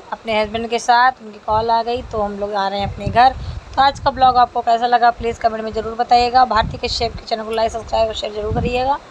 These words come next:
और ये देखिए हो रही है बाहर, बाहर ज़ोरों शोरों से बारिश।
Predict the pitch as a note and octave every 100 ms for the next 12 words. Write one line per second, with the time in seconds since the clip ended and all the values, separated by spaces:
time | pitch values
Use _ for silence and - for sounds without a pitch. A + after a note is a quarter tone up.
0 | - - - - A3+ G#3+ A3 A#3+ A#3 -
1 | B3+ A3+ A#3+ A#3+ A#3 A#3 A3+ A3 A3+ -
2 | - - - - - - - - - A#3+
3 | B3+ A#3+ A3 - A#3 B3 B3 - C4 C#4
4 | C4+ A#3 G#3 G#3+ C4+